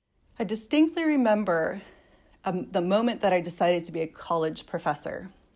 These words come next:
I was standing at the bench I was pipetting a ninety-six well plate, which is very tedious work. And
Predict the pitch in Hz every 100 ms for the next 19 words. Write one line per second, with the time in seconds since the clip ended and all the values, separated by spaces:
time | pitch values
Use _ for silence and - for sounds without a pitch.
0 | - _ _ _ - 170 165 165 165 165
1 | 170 - 202 220 247 214 180 180 175 190
2 | - _ _ - - - _ - 185 170
3 | 170 - 175 170 185 185 170 175 165 156
4 | 156 - 180 165 170 - 180 - 170 160
5 | - 147 151 - _ _ - - - 175
6 | 180 156 175 160 - 165 151 151 143 -
7 | 143 139 - _ _ _ - _ _ _
8 | _ _ - 202 196 185 185